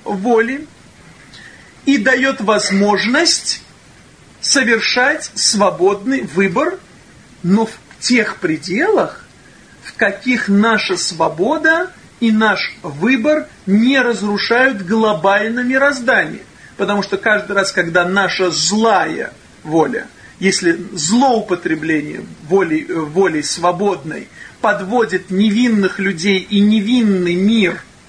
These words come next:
грани разрушения и, э, угрожает, э, тому, чтобы Бог подарил бытие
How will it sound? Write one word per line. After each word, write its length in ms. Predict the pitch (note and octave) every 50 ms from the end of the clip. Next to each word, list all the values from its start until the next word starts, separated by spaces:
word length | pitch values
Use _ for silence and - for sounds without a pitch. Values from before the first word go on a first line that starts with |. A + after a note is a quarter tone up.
| - - - - - - - - - - - - - - -
грани 560 | F#3 D#3+ G3 G#3 A3 A#3+ A#3 G3+ F3+ F3+ F3+
разрушения 1000 | F3+ G3 F#3+ F3+ G3+ G#3+ A3+ A3 - - A#3+ G#3 F3+ E3+ E3 D#3+ D#3+ D#3 - - - -
и, 320 | G#3+ G#3 G3 F#3 F3+ - - - - - -
э, 260 | - D3+ E3 E3 E3 D3+ - - - -
угрожает, 880 | G#3+ G3+ E3+ G#3+ A3+ A3 G#3 E3+ F3+ A#3 A3 F#3+ F3 E3+ D#3+ D#3+ - - - - - - - - - - - -
э, 320 | - - E3+ E3 D#3+ D#3 - -
тому, 320 | A3 G#3+ A3 A3+ A#3+ G#3+
чтобы 540 | - - - - F#3+ F3 D#3+ F3 F3 - -
Бог 380 | E3 C#3+ F#3+ G#3 G3 G3 - -
подарил 460 | - F#3 D3+ F#3+ F#3+ F#3+ G#3+ G#3 F#3+
бытие 760 | E3 C#3+ F#3+ G3+ - - - G3+ F#3+ F#3+ F#3+ F3 E3 - -